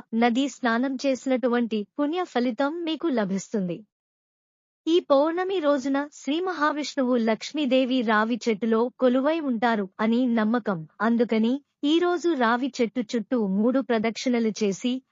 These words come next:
ఆవు నెయ్యి దీపాన్ని వెలిగించి రావి చెట్టుకి నమస్కారం చేసుకోండి. ఈ రోజు శ్రీ మహావిష్ణువు ఆలయానికి వెళ్లి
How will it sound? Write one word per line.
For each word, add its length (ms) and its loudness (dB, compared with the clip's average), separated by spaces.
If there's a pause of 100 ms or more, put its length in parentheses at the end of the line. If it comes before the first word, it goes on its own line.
(160)
ఆవు 260 4
నెయ్యి 360 -2
దీపాన్ని 540 0
వెలిగించి 580 0 (240)
రావి 300 2
చెట్టుకి 500 -4
నమస్కారం 720 0
చేసుకోండి. 680 -4 (1120)
ఈ 160 2
రోజు 360 2
శ్రీ 280 -2
మహావిష్ణువు 760 -2
ఆలయానికి 640 2
వెళ్లి 320 2